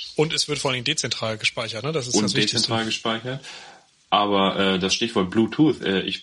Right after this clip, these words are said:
Speaker 2: um das, um die App zu benutzen, brauche ich ja, muss ich ja die ganze Zeit meinen Bluetooth, äh, Sender
Speaker 1: Genau.
Speaker 2: am Handy anstellen, den
Speaker 1: Ja.
Speaker 2: ich ungefähr nie anhab.
Speaker 1: Aber, aber was ist das, also was ist das, äh,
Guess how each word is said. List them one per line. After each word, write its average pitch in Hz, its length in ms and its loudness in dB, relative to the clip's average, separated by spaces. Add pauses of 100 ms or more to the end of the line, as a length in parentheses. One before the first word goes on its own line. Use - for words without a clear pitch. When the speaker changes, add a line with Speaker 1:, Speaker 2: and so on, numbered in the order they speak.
Speaker 2:
um 101 160 0
das, 95 260 0
um 107 140 -2
die 95 80 0
App 104 140 -4
zu 104 100 -6
benutzen, 107 360 -2
brauche 110 180 0
ich 113 100 -4
ja, 113 220 -2
muss 117 180 -2
ich 120 60 -10
ja 113 80 -2
die 107 80 -4
ganze 120 240 -6
Zeit 113 220 -2
meinen 110 300 0
Bluetooth, 120 640 0
äh, 85 300 -2 (1600)
Sender 90 420 0
Speaker 1:
Genau. 82 140 0
Speaker 2:
am 92 100 2
Handy 92 280 2
anstellen, 95 640 0 (120)
den 98 320 2
Speaker 1:
Ja. 95 80 2
Speaker 2:
ich - 260 -4
ungefähr 98 600 2
nie 143 280 4
anhab. 87 500 -2 (2000)
Speaker 1:
Aber, 131 160 0
aber 127 140 -2
was 135 180 2
ist - 100 2
das, - 220 2
also 127 200 0
was 135 180 6
ist - 100 2
das, - 320 6
äh, 123 320 4